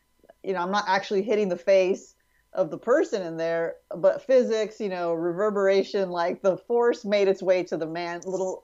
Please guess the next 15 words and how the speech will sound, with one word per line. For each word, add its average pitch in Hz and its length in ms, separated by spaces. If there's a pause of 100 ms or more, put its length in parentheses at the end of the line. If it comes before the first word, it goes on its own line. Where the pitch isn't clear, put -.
head 190 220
inside, 170 520
and, 156 240
uh, 151 260 (600)
it 185 180
couldn't 214 220
have 190 140
felt, - 280 (220)
<laughs> - 220
it 226 220
couldn't 220 200
have 185 120
felt 180 300
good. 165 280 (760)
Um, 170 560